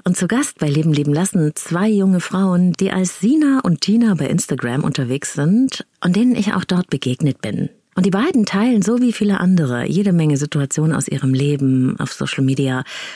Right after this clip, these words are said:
beim Sport, beim Partymachen, im Urlaub. Sie haben super viel Spaß, das kann man sehen. Bis dahin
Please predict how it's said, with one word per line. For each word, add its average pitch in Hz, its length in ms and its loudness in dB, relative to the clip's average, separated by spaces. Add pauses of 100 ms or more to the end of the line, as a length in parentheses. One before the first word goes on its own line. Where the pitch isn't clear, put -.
beim 269 140 0
Sport, 170 540 0
beim 120 180 -6
Partymachen, 139 800 0
im 214 180 0
Urlaub. 147 560 -2 (340)
Sie 156 200 0
haben 165 160 2
super 208 340 0
viel 180 200 0
Spaß, 139 340 -2
das - 180 -8
kann 127 220 -2
man 123 160 -2
sehen. 156 360 2 (380)
Bis - 220 -4
dahin 175 420 0